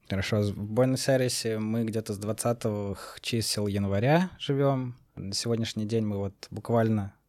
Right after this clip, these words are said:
пару дней назад переехали в район Нюньес. Вот это один из спальных районов.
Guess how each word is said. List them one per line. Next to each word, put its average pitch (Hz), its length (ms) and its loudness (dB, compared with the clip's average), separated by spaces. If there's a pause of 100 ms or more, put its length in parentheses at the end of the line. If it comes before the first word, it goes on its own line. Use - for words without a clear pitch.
(260)
пару 110 200 2
дней 113 120 2
назад 107 320 0
переехали 104 760 -2
в 104 120 -6
район 107 480 0 (100)
Нюньес. 104 800 0 (100)
Вот 85 200 -10
это 95 180 -6
один 101 280 -2
из 95 80 -4
спальных 113 420 -2
районов. 117 600 -4